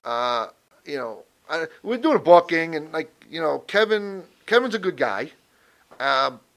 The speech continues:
but, like, he, he was stressing me out over something.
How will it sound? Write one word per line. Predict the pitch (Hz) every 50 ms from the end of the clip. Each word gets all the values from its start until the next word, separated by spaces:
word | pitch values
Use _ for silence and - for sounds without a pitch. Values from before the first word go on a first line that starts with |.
| _ _ _ _ _ _ _ _ _ _ _ _ _ _ _ _ _ _ _ _ -
but, | 170 151 -
like, | 170 170 -
he, | - - 160 170 196 196 - -
he | 170 180 202
was | 208 - -
stressing | - - 254 247 240 - 214 202
me | 196
out | 196 190 180
over | 170 160 143 143
something. | - - 175 156 151 135 - - 73